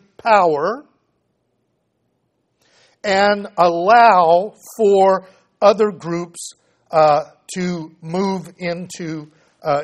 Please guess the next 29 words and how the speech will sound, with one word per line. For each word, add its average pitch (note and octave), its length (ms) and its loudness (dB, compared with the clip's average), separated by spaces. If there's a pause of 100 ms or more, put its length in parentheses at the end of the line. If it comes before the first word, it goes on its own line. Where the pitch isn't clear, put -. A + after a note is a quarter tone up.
an D#3 140 -10
empowered C#3 680 -8 (200)
context. - 720 -18 (1000)
Um, C#3 500 -4
now, E3 300 -4 (100)
the D#3 100 -8
struggle A3 500 -4
between F#3+ 440 -12
melting F#3 400 -8
power, E3 460 -4 (220)
melting F3 400 -6
pot E3+ 340 -6
and C#3 140 -18
pluralism D3 640 -8 (340)
is E3 160 -16
a - 260 -12
serious F#3 320 -8 (100)
and C#3+ 160 -18
difficult C#3 540 -12
one G#2+ 280 -20 (460)
because D3+ 320 -6
both F3 360 -2
melting F#3 480 -6
pot D3+ 360 -10 (260)
and D#3 180 -16
pluralism D#3 760 -6 (220)
have D3+ 220 -10
both E3 300 -6
benefits E3+ 640 -10